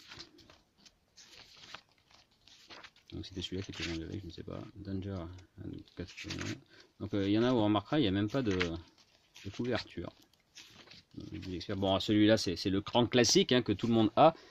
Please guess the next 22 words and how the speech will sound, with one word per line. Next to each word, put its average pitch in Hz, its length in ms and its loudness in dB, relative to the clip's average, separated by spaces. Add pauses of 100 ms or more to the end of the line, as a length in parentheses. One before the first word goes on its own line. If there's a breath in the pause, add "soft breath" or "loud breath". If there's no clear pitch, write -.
(380 loud breath)
et 120 80 2
qu'on 113 380 6
a 113 80 6
même 113 180 6
eu 123 60 6
en 117 80 4
français 113 280 -2
plusieurs 101 340 0
fois, 196 260 4 (160)
comme 98 140 -4
vous 98 60 0
voyez, 120 280 2
euh, 147 160 0 (200)
avec, 95 200 -6
euh, 95 100 0
le 95 60 -2
Don 104 140 4
du 101 80 4
Dragon 98 240 -2
pas 98 120 0
écrit 95 180 -2
pareil 139 400 -2